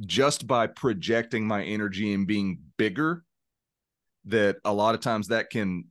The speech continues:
can sort of, you know, li-, like, like yelling at a dog that, that's barking at you, it'll turn and, and run off sort of stuff. Do you, have you had experience like that before too, where, where you've, you've kind of swollen up energetically, not like, like stepped up to someone in a "come at me, bro," but just, like,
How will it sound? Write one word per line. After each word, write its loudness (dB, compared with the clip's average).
can -4
sort 2
of, -2
you -2
know, -2
li-, -2
like, 0
like 0
yelling 4
at 4
a 2
dog 2
that, -4
that's -2
barking 0
at -4
you, -2
it'll -2
turn 0
and, 0
and -4
run -2
off -2
sort -4
of -8
stuff. -2
Do -4
you, 4
have 2
you 2
had 4
experience 0
like 0
that 0
before -6
too, -4
where, 2
where 2
you've, -2
you've -8
kind 0
of 0
swollen 2
up 2
energetically, 2
not -2
like, -4
like -6
stepped 0
up 2
to -6
someone 2
in -2
a -4
"come 0
at 0
me, -2
bro," -4
but -8
just, -6
like, 0